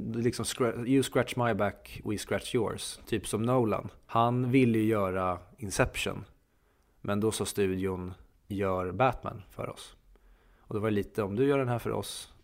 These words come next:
så gör vi den där för dig." Och jag ser jätt-, jättegärna att fler studios vågar göra det, att man tar lite fler risker på ett mer otestat kort. Sen kan man fortfarande ha de här säkra korten som drar in pengarna,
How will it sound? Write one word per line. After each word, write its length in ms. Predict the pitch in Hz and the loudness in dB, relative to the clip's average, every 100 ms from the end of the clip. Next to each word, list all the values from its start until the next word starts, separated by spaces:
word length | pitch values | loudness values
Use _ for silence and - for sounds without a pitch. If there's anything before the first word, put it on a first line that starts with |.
| _ | _
så 160 | - | -4
gör 140 | 98 95 | -2 -2
vi 100 | 92 | -4
den 120 | 92 | -6
där 120 | 92 | -6
för 120 | - | -4
dig." 280 | 123 120 - - - | -2 -2 -4 -12 0
Och 300 | 101 101 98 | 2 4 2
jag 160 | 110 | 0
ser 120 | - | 2
jätt-, 220 | 127 117 - | 2 0 0
jättegärna 640 | 131 127 - 135 131 107 | 0 0 2 2 4 2
att 180 | 101 - | -2 -4
fler 600 | - 131 139 110 95 92 - - _ | -2 4 6 6 2 -4 -10 -20 _
studios 480 | - 98 92 95 101 | -4 -2 -2 -4 -4
vågar 220 | 95 95 | -2 0
göra 300 | 98 92 98 | 0 0 2
det, 200 | 127 95 | 2 2
att 220 | 98 - | -2 -4
man 260 | 101 92 90 _ _ - - | -4 -4 -8 _ _ -20 -2
tar 280 | 123 127 123 | 2 4 4
lite 240 | 113 101 | 2 -2
fler 220 | 92 92 | -2 0
risker 680 | 95 - - - 117 90 95 - _ _ _ _ _ _ | 0 -2 -6 2 2 2 -4 -16 _ _ _ _ _ _
på 400 | - 95 92 90 - _ _ _ _ | -2 0 -2 -4 -10 _ _ _ _
ett 380 | 101 - - - | -14 -14 -14 -8
mer 220 | 104 95 | -4 -4
otestat 540 | 92 92 127 117 98 - | -4 0 0 0 -4 -4
kort. 420 | - - - - - _ _ _ _ _ | -8 -8 -14 -16 -20 _ _ _ _ _
Sen 180 | - 98 | -8 -4
kan 100 | 123 | 0
man 100 | 139 | 0
fortfarande 340 | 107 - 90 98 | -2 -4 -4 2
ha 200 | 135 113 | 4 4
de 120 | 90 | 0
här 100 | 87 | -6
säkra 380 | - 90 - 113 | -2 -2 0 -2
korten 440 | 95 - - 90 | -2 -6 -10 -10
som 340 | - 90 87 | -10 -8 -8
drar 120 | 92 110 | -4 -2
in 160 | 113 | -2
pengarna, 480 | 90 135 117 98 104 | -2 -2 -2 -6 -8